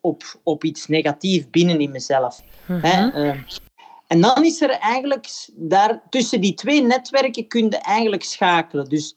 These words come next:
Speaker 1: je zou bijna kunnen zeggen, "Ik ben, eh, happy of ik ben down."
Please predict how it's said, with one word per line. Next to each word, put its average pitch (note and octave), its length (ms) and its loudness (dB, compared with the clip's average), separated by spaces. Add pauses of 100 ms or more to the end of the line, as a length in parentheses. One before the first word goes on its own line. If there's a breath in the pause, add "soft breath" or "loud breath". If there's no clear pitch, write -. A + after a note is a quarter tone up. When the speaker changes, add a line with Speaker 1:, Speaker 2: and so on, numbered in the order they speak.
Speaker 1:
je D3+ 100 -4
zou D#3+ 240 0
bijna D3+ 240 -2
kunnen D3 260 -4
zeggen, G3 320 -4
"Ik E3+ 220 -4
ben, D3+ 340 -2 (100)
eh, C3+ 260 -6 (140)
happy B3+ 540 0
of D#3 160 0
ik D#3 120 0
ben C3 220 0
down." C#3 300 2